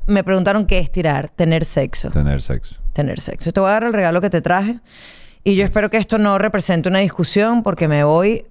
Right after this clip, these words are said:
Speaker 1: a poner bravísima. No puedo decir arrecha aquí porque significa otra cosa.
Speaker 2: Sí, significa otra cosa, pero como tú eres venezolano, ya yo sé lo que es arrecho para un
Speaker 1: Claro, pero
Speaker 2: venezolano.
Speaker 1: la gente quizás no.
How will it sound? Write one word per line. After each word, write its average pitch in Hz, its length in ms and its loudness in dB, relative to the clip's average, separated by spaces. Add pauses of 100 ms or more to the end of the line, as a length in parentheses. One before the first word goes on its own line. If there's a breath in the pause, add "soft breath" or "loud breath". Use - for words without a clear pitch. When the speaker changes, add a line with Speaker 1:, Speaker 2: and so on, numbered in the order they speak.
(120)
Speaker 1:
a 170 100 0
poner 147 280 0
bravísima. 143 800 -2
No 170 120 2
puedo 185 180 2
decir 175 200 -2
arrecha 175 460 0
aquí 208 240 -2
porque 151 600 -4
significa 143 520 -2
otra 139 160 -4
cosa. - 360 -16 (1120)
Speaker 2:
Sí, 92 240 0
significa 90 400 0
otra 113 180 0
cosa, 107 240 0
pero 95 220 -2
como 95 200 0
tú 101 100 2
eres 107 120 2
venezolano, 113 380 0
ya 104 140 0
yo 117 140 0
sé 113 120 2
lo 104 120 0
que 98 80 0
es 92 60 2
arrecho 80 500 0
para 76 160 0
un 76 40 0
Speaker 1:
Claro, 147 240 0
pero 156 140 -4
Speaker 2:
venezolano. 147 220 0
Speaker 1:
la 147 40 0
gente 147 200 -2
quizás 156 340 -2
no. 170 240 0